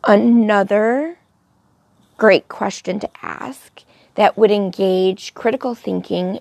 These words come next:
and gross motor is, do animals all move the same? How are they the same?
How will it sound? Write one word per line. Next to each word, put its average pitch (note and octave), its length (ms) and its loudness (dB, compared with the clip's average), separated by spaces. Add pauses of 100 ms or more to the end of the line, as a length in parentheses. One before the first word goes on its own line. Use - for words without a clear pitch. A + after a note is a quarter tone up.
(140)
and F3+ 520 -4 (880)
gross G3+ 540 2
motor G3 760 0 (1200)
is, A#3 380 6
do A3+ 220 -6
animals G3+ 760 -4 (160)
all F3+ 500 -2 (340)
move F#3+ 680 -2 (180)
the G#3 120 -6
same? - 640 -10 (2250)
How F3+ 260 2
are F3 140 4
they F3 160 0
the G3+ 140 -10
same? C4 640 -4